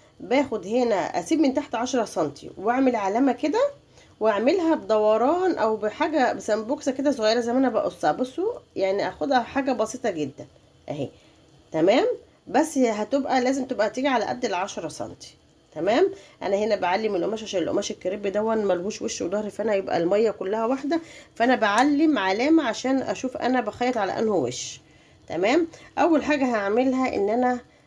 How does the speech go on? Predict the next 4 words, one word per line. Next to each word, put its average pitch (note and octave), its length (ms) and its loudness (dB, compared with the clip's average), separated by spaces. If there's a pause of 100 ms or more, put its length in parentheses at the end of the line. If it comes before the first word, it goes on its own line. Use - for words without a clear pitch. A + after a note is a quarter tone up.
(160)
ه-، F#3 840 2
هكشكش F3+ 720 -4
على D#3+ 240 2
ايديا، D4 520 2